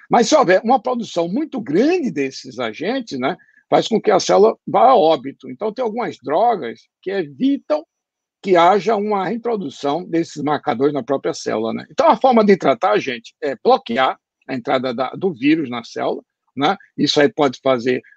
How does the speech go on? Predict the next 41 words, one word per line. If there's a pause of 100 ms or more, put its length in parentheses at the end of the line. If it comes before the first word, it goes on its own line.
(140)
com,
com,
com
drogas,
principalmente
anticorpos,
que
é
a
vacina. (260)
Outras
é
tentando
evitar
a
replicação
do
R
N
A
dentro
da
célula (300)
e
minimizando,
né,
o
retorno
dessa
citocina
pra
s-,
estimular
a
célula,
né? (340)
Tá
certo? (220)
Então,
o
remdesivir,